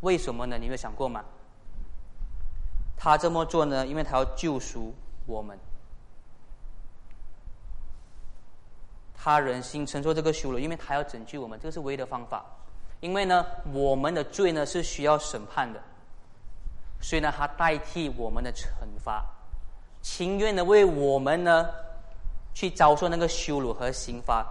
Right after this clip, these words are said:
所以他让自己呢落在人类的手上，接受刑罚。换句话说呢，耶稣所接受的这些刑罚和羞辱呢，其实是我们应该要承受的，因为我们造反神，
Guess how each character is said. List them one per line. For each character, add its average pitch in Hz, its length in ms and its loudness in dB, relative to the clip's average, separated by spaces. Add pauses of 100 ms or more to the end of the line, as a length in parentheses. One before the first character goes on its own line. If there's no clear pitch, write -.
(380)
所 170 140 0
以 - 20 4
他 170 120 8
让 185 180 6
自 185 260 0
己 127 220 0
呢 123 260 0 (500)
落 165 200 4
在 156 220 8 (160)
人 123 260 -2
类 143 200 2 (120)
的 120 80 -4
手 101 240 -8
上， 120 180 -4 (1300)
接 131 160 0
受 131 200 -2
刑 113 240 -8
罚。 107 180 -4 (1700)
换 220 200 10
句 220 140 2
话 202 220 12
说 196 180 6
呢， 180 260 6 (280)
耶 180 180 6
稣 196 180 4
所 156 220 2
接 180 240 4
受 214 100 4
的 190 80 8
这 190 120 2
些 180 120 4
刑 175 380 0
罚 156 180 10
和 156 160 4
羞 160 320 0
辱 131 160 0
呢， 127 220 -2 (560)
其 - 120 -2
实 180 60 4
是 180 140 0
我 139 380 2
们 147 200 0
应 156 80 -4
该 151 80 0
要 156 100 4
承 131 220 -4
受 135 200 -2
的， 107 80 -6 (1080)
因 - 100 -4
为 226 60 4
我 185 140 6
们 156 160 4
造 190 180 10
反 143 220 6
神， 143 320 4